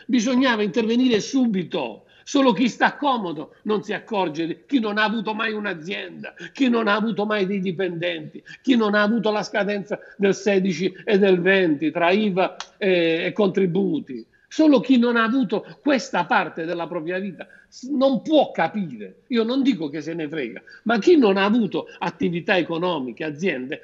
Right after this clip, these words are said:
non può capire che cosa vive un imprenditore, una piccola azienda. Guardi, la cassa integrazione. La cassa integrazione in Puglia è stata, eh, erogata al diciassette per cento delle domande.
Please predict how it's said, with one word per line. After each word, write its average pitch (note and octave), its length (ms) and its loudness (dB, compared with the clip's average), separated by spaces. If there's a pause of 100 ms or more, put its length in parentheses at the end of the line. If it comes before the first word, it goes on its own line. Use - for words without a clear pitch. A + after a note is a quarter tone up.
(160)
non C4+ 320 4
può D#4+ 300 4
capire B3+ 480 0
che G3 200 -8
cosa F3+ 340 -8
vive G#3+ 380 -4 (160)
un A#3 160 2
imprenditore, F#3 1080 0
una A3+ 260 2
piccola F#3 420 0
azienda. C#3+ 460 -4
Guardi, G3 240 -4
la D#3+ 160 -2
cassa B3 240 -4
integrazione. D3+ 720 -10 (260)
La B3+ 140 0
cassa B3+ 220 2
integrazione A3 640 -4 (260)
in G3+ 180 4
Puglia C4 400 4 (360)
è - 20 -4
stata, E3+ 720 -2
eh, A#2+ 720 -10
erogata G#3+ 680 2
al G3+ 100 -2
diciassette G#3+ 560 -6
per F3+ 180 -8
cento G#3 300 -8
delle D#3+ 220 -4
domande. C3 560 -8